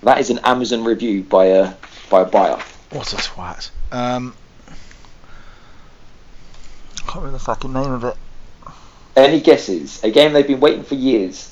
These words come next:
Speaker 2: Yeah, I know exactly the game it is. I just can't remember. Shenmue three.
Speaker 1: Nope.
Speaker 2: Damn
Speaker 1: Nowhere
Speaker 2: it.
Speaker 1: close. Good guess, but that wasn't on P S one. That was on Dreamcast.
Speaker 2: All right.
Speaker 1: Shit. No, I'm just saying.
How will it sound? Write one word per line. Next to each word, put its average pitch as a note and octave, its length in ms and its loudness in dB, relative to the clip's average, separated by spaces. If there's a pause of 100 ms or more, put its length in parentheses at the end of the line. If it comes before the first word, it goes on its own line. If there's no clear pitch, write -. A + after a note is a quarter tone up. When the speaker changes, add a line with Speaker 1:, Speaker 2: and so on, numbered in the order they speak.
Speaker 2:
Yeah, C#3+ 240 0
I C3 100 0
know E3 120 2
exactly D3+ 320 0
the C#3+ 60 0
game C#3+ 220 2
it D3+ 60 -2
is. C#3+ 200 -2
I G#2 60 -2
just A2 140 -10
can't A#2+ 160 -4
remember. B2 220 -10
Shenmue D3+ 440 0
three. G#2 360 -2 (1040)
Speaker 1:
Nope. A2 400 2 (320)
Speaker 2:
Damn - 180 -2
Speaker 1:
Nowhere B2+ 260 6
Speaker 2:
it. - 40 -10
Speaker 1:
close. - 440 -2 (2500)
Good - 220 4
guess, - 300 4
but G#2+ 180 4
that B2+ 160 6
wasn't B2+ 180 2
on B2+ 80 0
P G#2 140 0
S - 100 -2
one. F#2+ 80 0
That F#2+ 60 0
was F2+ 120 -2
on F2+ 100 -10
Dreamcast. - 680 -6 (1120)
Speaker 2:
All A#3 60 -10
right. E2+ 340 -6
Speaker 1:
Shit. - 180 -4 (800)
No, C3+ 180 4
I'm C#3 140 4
just C3 160 0
saying. - 400 -2